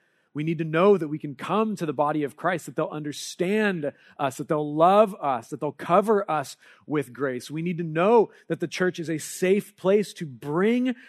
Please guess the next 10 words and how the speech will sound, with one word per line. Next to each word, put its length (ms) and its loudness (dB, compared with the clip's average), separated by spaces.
our 460 2
struggles, 1040 -4
to 160 -2
ask 380 2
for 120 -6
people 300 -8
for 140 -14
prayer, 340 -10
to 240 -12
ask 400 0